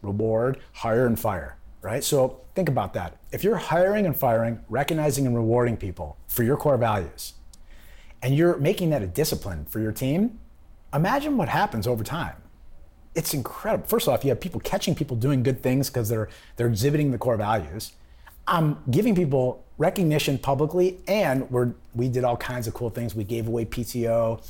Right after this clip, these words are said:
we gave away bonuses if they got picked. We had a thing at the end of the month where everybody voted who did the best at, you know, exhibiting this core value and that core value, and we made a big deal out of it. And so the difference was, it's either me sitting at the top,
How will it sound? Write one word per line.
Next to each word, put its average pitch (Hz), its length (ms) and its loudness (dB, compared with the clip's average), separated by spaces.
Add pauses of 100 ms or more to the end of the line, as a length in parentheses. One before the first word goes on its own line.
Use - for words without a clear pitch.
(180)
we 123 80 -2
gave 120 240 -2
away 127 140 0
bonuses 127 520 -2
if 120 120 -6
they 120 100 -4
got 127 220 -2
picked. 123 260 -6
We 120 80 -2
had 117 160 -2
a 113 80 -2
thing 131 240 -4
at 113 100 -4
the 120 120 -4
end 123 120 -4
of 120 60 -2
the 120 80 -2
month 127 280 -4 (280)
where 117 200 0
everybody 123 360 0
voted 123 540 0 (280)
who 151 160 4
did 127 200 2
the 127 60 0
best 135 380 0
at, 131 280 0
you 143 120 4
know, 117 280 2 (260)
exhibiting 135 400 4
this 139 140 0
core 131 160 0
value 139 320 2
and 147 100 0
that 143 140 -2
core 139 180 2
value, 131 400 4 (160)
and 131 140 2
we 160 100 4
made 151 180 2
a 104 180 -2 (140)
big 131 380 2
deal 117 200 2
out 85 160 -4
of 76 80 -10
it. 82 140 -10 (1000)
And 139 100 2
so 156 100 4
the 127 120 4
difference 156 340 2
was, 131 260 4
it's 127 180 -2
either 127 220 4
me 156 440 4 (120)
sitting 151 360 2
at 127 60 0
the 107 60 -6
top, 147 480 0